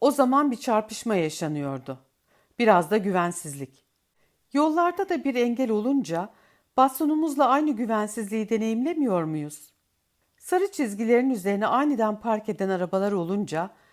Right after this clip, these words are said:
baston da bir şey yapamıyor. Denizde iplerin üzerinde oturan insanlar bizi fark edince kenara çekiliyorlardı. Bazıları da yollarda duyarsız olan insanlar gibi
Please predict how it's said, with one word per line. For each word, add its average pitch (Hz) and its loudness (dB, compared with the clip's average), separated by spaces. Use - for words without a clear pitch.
baston 285 4
da 247 0
bir 185 -2
şey 170 -4
yapamıyor. 151 -6
Denizde 349 2
iplerin 320 -2
üzerinde 277 0
oturan 220 -4
insanlar 170 -4
bizi 302 -4
fark 294 2
edince 285 -2
kenara 254 0
çekiliyorlardı. 139 -6
Bazıları 185 4
da 240 2
yollarda 220 6
duyarsız 214 2
olan 180 -2
insanlar 185 2
gibi 196 -2